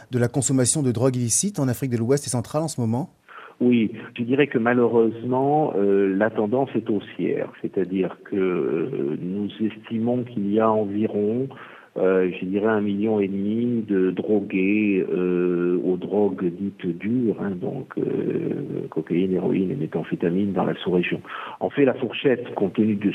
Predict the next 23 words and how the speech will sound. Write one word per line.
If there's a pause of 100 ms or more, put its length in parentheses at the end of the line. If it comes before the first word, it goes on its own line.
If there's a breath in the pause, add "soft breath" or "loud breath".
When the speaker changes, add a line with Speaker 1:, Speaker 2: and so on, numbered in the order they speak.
Speaker 2:
ce
manque
de,
de,
de
données,
euh, (100)
fiables, (420 loud breath)
sera
plutôt,
je
dirais,
entre
un
million
et
un
mi-,
et
deux
millions
et
demi.